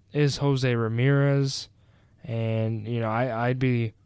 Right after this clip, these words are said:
I'd be going with that pick for forty-nine hundred at third.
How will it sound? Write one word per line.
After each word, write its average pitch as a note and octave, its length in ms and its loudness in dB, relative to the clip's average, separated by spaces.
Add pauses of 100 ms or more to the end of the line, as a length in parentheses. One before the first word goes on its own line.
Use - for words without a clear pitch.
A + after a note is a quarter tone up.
(220)
I'd D3+ 140 4
be D3+ 80 6
going C3+ 280 8
with A#2+ 120 2
that B2 240 2
pick A#2 280 -2
for A#2+ 280 2
forty-nine C3+ 600 6
hundred B2 520 2 (600)
at A#2 240 -4 (120)
third. A#2 400 -2